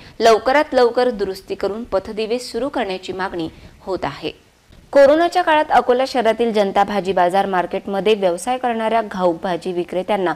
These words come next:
प्रशासनाने लोणी रोडवरील त्यांच्या मालकीच्या जागेवर व्यवसाय करण्याच्या सूचना दिल्या होत्या. या परिसरात कोणत्याही मूलभूत सुविधा नसतानाही या लोणी रोडवर असलेल्या सावित्रीबाई फुले मार्केटमध्ये विक्रेत्यांनी आपली दुकाने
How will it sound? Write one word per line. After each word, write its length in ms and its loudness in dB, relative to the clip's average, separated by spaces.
प्रशासनाने 680 2
लोणी 280 0
रोडवरील 460 -2
त्यांच्या 280 0
मालकीच्या 480 -2
जागेवर 560 -2
व्यवसाय 400 -4
करण्याच्या 480 -8
सूचना 440 -8
दिल्या 240 -2
होत्या. 240 0
या 100 6
परिसरात 500 2
कोणत्याही 460 6
मूलभूत 420 0
सुविधा 320 0
नसतानाही 680 -4
या 160 4
लोणी 400 -2
रोडवर 460 0
असलेल्या 420 -2
सावित्रीबाई 580 4
फुले 260 -2
मार्केटमध्ये 680 -2
विक्रेत्यांनी 720 -4
आपली 300 -4
दुकाने 400 -6